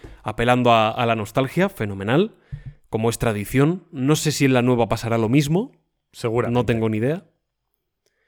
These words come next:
Speaker 1: Eh, ¿estará Paramount por ahí? Sí, yo creo que en la producción aparecía. Bueno, habrá que verlo.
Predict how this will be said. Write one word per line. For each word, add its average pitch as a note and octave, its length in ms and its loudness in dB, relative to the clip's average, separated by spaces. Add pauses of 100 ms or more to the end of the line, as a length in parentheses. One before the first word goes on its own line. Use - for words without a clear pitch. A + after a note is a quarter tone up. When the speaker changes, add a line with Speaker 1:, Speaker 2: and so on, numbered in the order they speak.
(400)
Speaker 1:
Eh, A3+ 760 -4
¿estará A3 280 0
Paramount A3 340 6
por F3+ 140 6
ahí? B3 260 2 (640)
Sí, A#3+ 140 -8
yo G3+ 80 -2
creo G#3+ 140 2
que G#3 80 6
en F3+ 60 6
la C#3+ 100 6
producción C3+ 400 0
aparecía. G#2 560 -4
Bueno, - 200 -14 (600)
habrá B2+ 240 4
que A2+ 80 -2
verlo. F2+ 320 -10